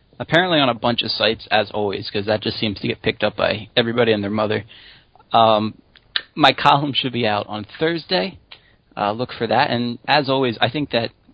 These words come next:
Saturday's gonna be a very, very interesting night here on Sunday Night Showdown, in particular the picks, the picks column. Yeah, I, you know, I might have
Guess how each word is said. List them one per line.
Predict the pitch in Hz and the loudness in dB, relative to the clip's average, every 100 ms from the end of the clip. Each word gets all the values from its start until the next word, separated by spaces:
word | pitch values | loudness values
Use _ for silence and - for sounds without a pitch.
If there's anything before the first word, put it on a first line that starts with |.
| _ - | _ -12
Saturday's | - 127 131 120 - | 0 2 2 -4 -6
gonna | 123 | -6
be | 110 | -6
a | |
very, | 107 117 127 131 135 | -4 0 2 0 -2
very | 120 117 117 113 | -6 -4 -4 -6
interesting | 117 117 - - 113 | -6 -6 -8 -8 -6
night | 110 107 | -4 -4
here | - 107 107 - - - _ _ - | -2 -2 -2 -8 -20 -20 _ _ -6
on | 120 | -6
Sunday | 120 123 117 | -2 0 0
Night | 113 | 0
Showdown, | - 117 113 110 | 0 2 2 2
in | |
particular | 107 120 127 117 | -2 -6 0 2
the | 104 | 2
picks, | 95 - 135 - - - - _ - | -2 -2 -4 -2 -6 -8 -10 _ -10
the | |
picks | - 120 - | -2 -4 -4
column. | - 104 101 107 - - - - - | -2 -2 0 -4 -10 -20 -20 -20 -6
Yeah, | - | 0
I, | 180 | 2
you | 165 | 2
know, | 247 | 2
I | 151 190 | 4 2
might | 277 | 2
have | 202 165 | 2 0